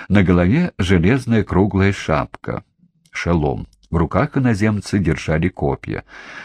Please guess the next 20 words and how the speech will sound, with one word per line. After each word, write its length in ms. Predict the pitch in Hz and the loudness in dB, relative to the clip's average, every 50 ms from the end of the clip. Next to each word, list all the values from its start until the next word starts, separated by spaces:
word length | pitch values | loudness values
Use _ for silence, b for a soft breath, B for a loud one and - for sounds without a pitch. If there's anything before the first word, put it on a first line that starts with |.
| B B | B B
На 160 | - - - | 0 0 0
поясе 420 | - - 131 160 165 151 - - - | 0 0 0 0 0 -2 -4 -12 -4
подвешены 720 | - 85 76 69 71 85 120 123 - 113 110 104 107 85 | -2 -2 0 2 0 0 0 0 0 0 2 2 2 2
длинные 540 | 73 73 80 85 90 95 92 95 98 98 | 2 0 2 2 2 2 2 2 2 0
прямые 460 | - - 76 76 73 76 78 78 76 73 | 0 -2 -4 -2 -2 0 0 0 0 0
мечи 500 | 71 71 69 - - - 101 131 143 127 | -2 -4 -6 -6 -4 0 0 0 0 -2
с 140 | - - | -4 -6
крестообразной 1000 | - - 82 87 87 - - 80 78 69 71 73 80 90 92 - - 90 92 - - | -4 0 0 0 0 0 -2 -2 -2 -2 0 0 0 0 -2 -2 0 0 0 0 2
рукоятью. 920 | 87 85 90 - - 90 87 71 71 65 60 - - - - 60 55 - B B B B B B B B B B B _ - | 0 -2 0 0 0 0 0 0 -2 -4 -6 -8 -12 -10 -8 -8 -8 -10 B B B B B B B B B B B _ 2
И 160 | - 90 87 78 | 4 4 4 4
сбруя, 800 | - - 73 69 69 64 - 90 113 160 147 92 67 57 65 - - - | 2 -2 -10 -12 -8 -2 0 2 2 2 2 0 -2 -4 -8 -16 -10 0
и 100 | - 92 | 2 2
седло 640 | 92 - - 78 73 - 78 73 78 95 139 165 160 _ _ _ _ | 2 2 -2 -6 -4 -2 -2 0 2 2 2 0 -2 _ _ _ _
с 120 | - - | -12 -8
высокой 500 | 78 71 - - - 85 82 _ - 80 | -6 -6 -6 -2 -2 -2 -2 _ -4 -4
лукой 560 | 73 73 76 76 - - - 95 139 160 160 - | -4 -2 -4 -6 -6 -2 0 2 2 2 0 0
не 160 | 127 123 147 | 0 -2 -2
походили 720 | - - 139 139 - - 160 - 82 - 139 147 - - | 0 -2 -4 -4 -2 -2 -2 0 0 -2 -2 -2 0 0
на 180 | 120 113 120 110 | 0 0 -2 -2
русские. 560 | 85 71 - - - - _ - 58 58 - | -4 -4 -8 -8 -14 -20 _ -10 -8 -8 -8